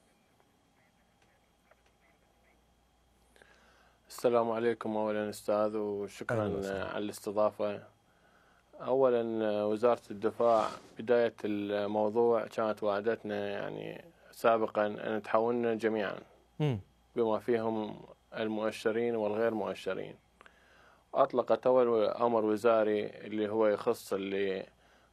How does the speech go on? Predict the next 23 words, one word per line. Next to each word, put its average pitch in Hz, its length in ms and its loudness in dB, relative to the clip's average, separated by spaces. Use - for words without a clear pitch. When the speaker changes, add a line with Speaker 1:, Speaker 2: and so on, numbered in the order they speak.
Speaker 1:
مجموعة 101 420 0
طبية، 113 560 2
المهندسين 101 1000 -2
اللي 98 220 -2
أعمارهم 101 400 -2
فوق 101 220 0
الخمسة 101 500 -2
وأربعين، 107 580 -2
حولتهم 123 600 2
بأول 120 320 6
ملحق، 98 380 -2
وبعدين 110 920 2
صدرت 135 440 2
ملحق 127 400 -2
باء 117 360 4
اللي 110 240 0
هو 110 280 2
يخص، 120 680 0
آه، 101 580 0
الوحدات 113 520 2
الفعا-، 101 880 0
الفعالة 110 640 4
القتالية، 107 840 0